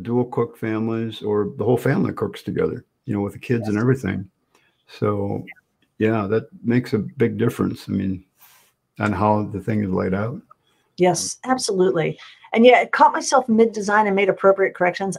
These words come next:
Speaker 2: Uh, yeah, that's my favorite part about Zoom is I could be designing and going,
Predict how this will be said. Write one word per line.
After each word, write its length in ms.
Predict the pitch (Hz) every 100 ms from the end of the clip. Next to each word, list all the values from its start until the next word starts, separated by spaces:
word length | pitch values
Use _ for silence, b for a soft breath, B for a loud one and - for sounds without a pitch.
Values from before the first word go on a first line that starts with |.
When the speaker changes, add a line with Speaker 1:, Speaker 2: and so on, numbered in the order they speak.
| 208
Speaker 2:
Uh, 40 |
yeah, 240 | 190 202 196
that's 240 | 208 247
my 140 | 240 220 -
favorite 280 | 220 220 -
part 180 | 214
about 240 | 196 185 175
Zoom 420 | 160 202 190 170
is 140 | 165 180
I 80 | 170
could 180 | 196 185
be 80 | 185
designing 460 | 170 185 202 196
and 120 | 170 165
going, 420 | 170 175 170